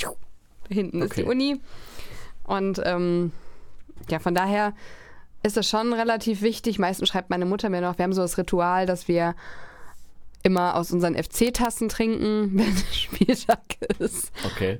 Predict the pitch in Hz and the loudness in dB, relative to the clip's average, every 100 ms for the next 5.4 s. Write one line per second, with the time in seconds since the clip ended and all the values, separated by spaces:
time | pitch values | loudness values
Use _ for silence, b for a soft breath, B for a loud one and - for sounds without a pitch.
0 | - 180 175 214 196 208 247 - 233 240 | 0 0 2 0 0 0 0 0 -2 0
1 | 247 226 226 214 233 214 226 170 175 165 | 0 2 2 4 4 4 2 2 0 2
2 | 202 202 - 185 185 208 - 196 202 202 | 0 0 -4 2 2 2 2 2 2 2
3 | 208 - - - b 92 90 95 107 - | 0 -2 -6 -12 b -4 -2 -4 -8 -2
4 | 370 339 196 185 220 208 202 190 185 208 | 0 2 0 0 -2 0 -2 -2 0 0
5 | 220 - 202 | -2 -2 -2